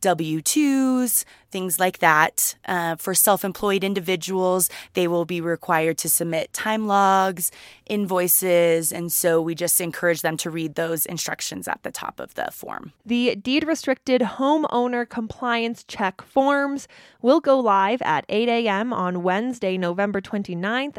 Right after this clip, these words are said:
Speaker 2: at S M R H A dot org. Forms will be due back by Wednesday, December twenty-first. Mary Ann Crow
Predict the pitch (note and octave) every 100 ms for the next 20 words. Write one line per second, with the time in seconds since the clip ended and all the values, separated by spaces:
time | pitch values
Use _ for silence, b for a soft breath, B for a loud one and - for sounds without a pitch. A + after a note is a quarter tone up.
0 | - E3+ - C#4+ C#4 A#3 A#3+ F3+ F3+ F#3+
1 | F#3+ - A#3 G3+ E3 - - F#3 D3 A2+
2 | - B B B B - A#3 A#3 A3+ A3+
3 | C#4 C4+ B3 G#3 G3 B3 B3 B3+ - A3
4 | A#3 A#3+ C#4 D4+ D4+ - D#3+ E3 G3+ A#3
5 | C#3+ E3+ F#3 B2 G3+ G3 D3 A#2+ - -
6 | - _ _ _ _ _ _ _ _ _
7 | _ _ _ _ _ _ _ _ _ _
8 | _ _ _ _ _ _ _ _ _ _
9 | _ _ _ _ _ _ _ _ _ _
10 | _ - A3+ B3 D4 D#4+ - B3 B3 A#3+
11 | - G3+ F3+ D#3+ E3